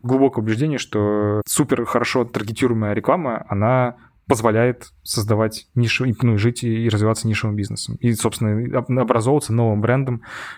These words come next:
и пользователям узнавать для себя что-то новое и у-, находить новые увлечения.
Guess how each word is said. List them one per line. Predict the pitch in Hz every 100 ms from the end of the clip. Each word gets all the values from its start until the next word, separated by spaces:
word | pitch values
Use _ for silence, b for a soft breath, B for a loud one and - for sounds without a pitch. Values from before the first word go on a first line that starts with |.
| B
и | 117 104 101 101 101
пользователям | 123 110 107 104 107
узнавать | 98 104 107
для | 104
себя | - 110
что-то | 104 - 110
новое | 113 131 139 113 110
и | 117 123 110
у-, | 104
находить | 107 110 110 117 117 117
новые | 110
увлечения. | 107 110 - 98 -